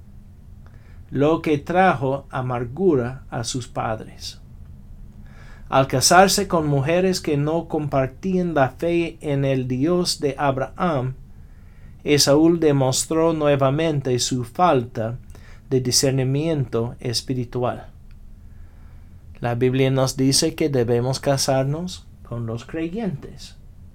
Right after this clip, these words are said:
en vez de los incrédulos. Esaú no puso atención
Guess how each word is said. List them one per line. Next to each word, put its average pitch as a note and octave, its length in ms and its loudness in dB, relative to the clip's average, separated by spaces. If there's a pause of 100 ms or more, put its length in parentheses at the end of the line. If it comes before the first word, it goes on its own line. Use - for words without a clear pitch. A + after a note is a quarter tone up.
(300)
en A#2+ 240 -2
vez C3+ 360 2
de C#3+ 120 2
los B2+ 260 0
incrédulos. D3 920 -2 (1900)
Esaú D3+ 680 4 (460)
no C#3+ 280 2
puso E3 400 0
atención C3+ 840 -2